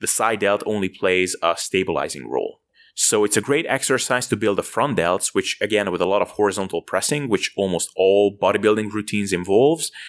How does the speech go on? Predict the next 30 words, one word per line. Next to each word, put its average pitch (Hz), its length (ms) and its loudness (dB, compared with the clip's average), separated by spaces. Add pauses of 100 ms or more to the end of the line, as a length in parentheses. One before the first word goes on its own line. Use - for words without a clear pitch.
(140)
is 123 160 2
just - 240 2
not 107 180 -2
really 98 200 0
a 90 160 -2
concern. 110 520 2
And 101 160 -4
for 92 140 0
the - 100 -10
side 135 380 -2
delts, 180 420 0 (120)
which 104 180 -2
is 95 120 -8
definitely 113 500 -2
something 104 360 -2
most 95 300 0
of - 40 0
us 95 160 0
want 90 140 -6
to 92 60 -14
work 90 260 0
on 85 80 -4
a 73 80 -4
lot, 113 420 0 (440)
it's 127 160 0
just - 220 2
not 117 300 -2
really 113 440 -4
the 92 240 -2
right 104 180 0